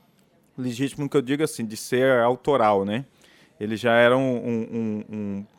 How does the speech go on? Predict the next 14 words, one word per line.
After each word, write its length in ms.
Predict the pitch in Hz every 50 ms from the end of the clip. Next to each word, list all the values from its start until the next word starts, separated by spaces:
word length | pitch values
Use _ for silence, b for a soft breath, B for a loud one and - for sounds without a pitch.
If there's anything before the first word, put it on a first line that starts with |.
| b b b b b b b _
processo 720 | - 120 120 117 - - 120 123 120 - - 127 120 123 - - _ _ _ _ _
direcionado. 960 | - 107 123 135 127 139 135 - - 147 135 117 101 92 87 80 - 92 92 - _ b b b b b b b b b
O 100 | - 190
que 180 | - - 226 220
ocorre? 580 | 220 214 214 - 151 123 113 98 90 95 85 - _ b b b b b b b b b _ _ -
Não 180 | - 185 208 208
teve 360 | - - 185 185 185 175 196
uma 100 | 196 190
resposta 480 | 196 196 - - - 185 180 - -
política, 500 | - - - 196 190 190 185 - - - - _ _ _ _ _ _ -
mas 180 | - 147 151 147
não 100 | 185 170
teve 200 | - 185 175 170
resposta 680 | 170 175 160 - - 160 147 147 - - 139 127 110